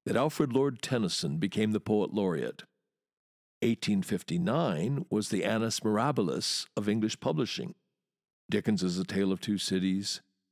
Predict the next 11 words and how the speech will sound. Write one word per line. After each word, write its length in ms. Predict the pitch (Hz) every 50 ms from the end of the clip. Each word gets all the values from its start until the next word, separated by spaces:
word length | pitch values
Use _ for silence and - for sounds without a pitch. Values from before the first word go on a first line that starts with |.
| _ _ _ _ -
George 320 | 107 120 110 113 110 95
Eliot's 380 | 107 92 101 113 107 95 - - -
Adam 340 | - 104 101 98 95 98 90
Bede, 500 | 80 80 80 87 90 90 87 107 117 - _ _ _ _ _ _ _ _ _ _ _ -
George 320 | - 104 101 104 90 -
Meredith's 760 | 92 95 101 104 104 110 113 110 104 85 - - - - -
The 160 | - 92 92
Ordeal 440 | 90 95 98 95 92 107 110 113 107
of 120 | 107 90 104
Richard 300 | 98 90 - 110 95 90
Feverel, 640 | - 101 104 98 113 104 101 98 98 101 110 -